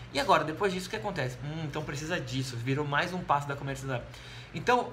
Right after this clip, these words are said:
ver a dificuldade dos alunos, as falhas, as dúvidas, tudo isso fez com que eu formatasse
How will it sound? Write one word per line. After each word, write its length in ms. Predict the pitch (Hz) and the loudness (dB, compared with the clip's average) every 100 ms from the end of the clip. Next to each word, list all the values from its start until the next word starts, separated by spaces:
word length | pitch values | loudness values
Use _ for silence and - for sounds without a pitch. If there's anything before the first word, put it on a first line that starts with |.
| 151 | -8
ver 720 | 143 139 214 269 233 - - - - - - | -6 2 4 6 2 2 -8 -14 -14 -16 2
a 120 | 147 | 4
dificuldade 840 | 170 165 - 233 - 175 160 190 160 | 4 2 -4 -4 -4 4 8 8 4
dos 200 | 160 165 | -4 2
alunos, 500 | 147 139 185 175 135 | 4 4 0 0 0
as 220 | 143 - | 0 -2
falhas, 580 | - 160 190 175 147 139 | 4 8 8 6 4 2
as 160 | 147 | 2
dúvidas, 480 | 127 139 208 151 135 | 2 0 -2 -2 -4
tudo 340 | - 247 247 208 | -4 -8 -6 -6
isso 200 | 214 - | -6 -6
fez 300 | - 208 - | 0 0 0
com 100 | 208 | -6
que 120 | 220 | -4
eu 80 | 214 | -4
formatasse 920 | 220 208 220 196 - 151 170 175 | -2 0 0 0 4 4 4 0